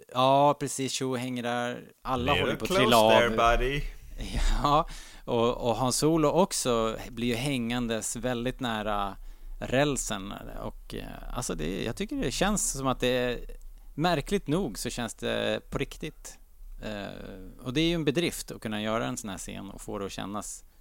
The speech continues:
Speaker 1: som att det är farligt
Speaker 2: Ja,
Speaker 1: på riktigt,
Speaker 2: ja,
Speaker 1: liksom.
Speaker 2: han gör inte bort sig här, Ron Howard, kan man ju verkligen inte säga.
Speaker 1: Nej,
Speaker 2: Och man
Speaker 1: det
Speaker 2: gillar
Speaker 1: är
Speaker 2: återigen då
Speaker 1: så.
Speaker 2: den här lilla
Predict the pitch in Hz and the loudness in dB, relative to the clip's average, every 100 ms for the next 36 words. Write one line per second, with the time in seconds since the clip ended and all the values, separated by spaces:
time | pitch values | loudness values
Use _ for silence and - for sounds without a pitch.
0 | - - - - - 98 - - 104 95 | -20 -20 -20 -16 -12 -10 -12 -10 -10 -10
1 | - - - - - - - 117 98 120 | -14 -20 -20 -20 -20 -18 -6 -2 0 0
2 | 151 104 107 - 101 104 120 120 117 120 | -2 -6 -4 0 2 2 0 -2 -4 -2
3 | 117 110 147 117 - 170 120 90 92 - | -4 -6 -8 -8 -8 -6 -4 -4 -4 -4
4 | 80 80 82 87 85 - 101 92 - 104 | -4 -6 -10 -4 2 2 2 -2 -8 -10
5 | 104 90 113 82 - - _ _ 101 98 | -10 -8 -8 -10 -10 -14 _ _ -8 -6
6 | 101 - _ _ - 107 117 117 123 110 | -8 -14 _ _ -4 0 2 2 2 0
7 | - 139 131 101 98 95 85 85 87 | -4 -2 -2 0 -2 -2 -2 -4 -4